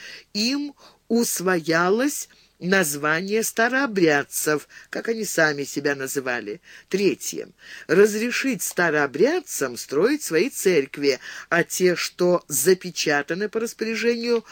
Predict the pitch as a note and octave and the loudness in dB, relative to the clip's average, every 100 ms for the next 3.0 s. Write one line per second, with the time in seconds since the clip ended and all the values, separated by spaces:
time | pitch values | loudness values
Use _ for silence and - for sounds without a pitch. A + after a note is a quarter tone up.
0 | - - G3 G3 A3+ A3 A3 G#3+ A3+ G#3 | -12 -4 -2 -2 -6 0 2 2 0 -2
1 | G#3+ F#3+ G3+ - - G#3 G3+ - - E3+ | -2 0 -2 -2 0 0 -2 -10 -4 2
2 | C4 D#4 - D#4 - A3 G3+ G3 F#3+ - | 2 2 -2 -2 0 2 2 2 0 0